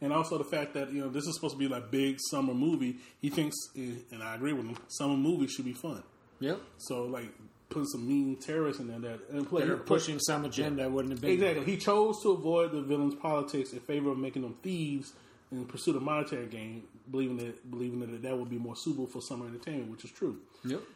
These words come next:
Speaker 1: And also, um, the original movie was supposed to take place over three days. It's supposed to be a three-day situation. So they decided to condense it down to one night because, uh, McTiernan himself was inspired by Shakespeare's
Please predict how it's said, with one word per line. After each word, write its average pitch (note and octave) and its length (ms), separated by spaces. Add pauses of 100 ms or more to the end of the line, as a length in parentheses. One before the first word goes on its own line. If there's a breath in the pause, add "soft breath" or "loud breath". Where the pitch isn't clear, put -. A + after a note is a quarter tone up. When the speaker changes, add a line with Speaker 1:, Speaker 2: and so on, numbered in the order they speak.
(120)
Speaker 1:
And B2+ 100
also, E3 500 (420)
um, A#2+ 140 (600)
the C#3+ 140
original E3+ 380
movie E3+ 280
was C#3+ 80
supposed D#3+ 280
to - 80
take C#3+ 160
place C#3+ 400
over C3 160
three C3+ 220
days. A#2 400 (960)
It's C3+ 120
supposed C#3+ 160
to C#3 40
be C3 80
a - 20
three-day C3 340
situation. G#2+ 540 (540 loud breath)
So C3+ 260
they D3 160
decided D3 460
to C3+ 360 (260)
condense D#3 420
it B2+ 80
down C3 300
to C3+ 100
one B2 300
night C3+ 260
because, B2 320
uh, A#2 260 (260)
McTiernan D#3 440
himself C#3 320
was C3 100
inspired B2+ 400
by A#2 120
Shakespeare's C3 560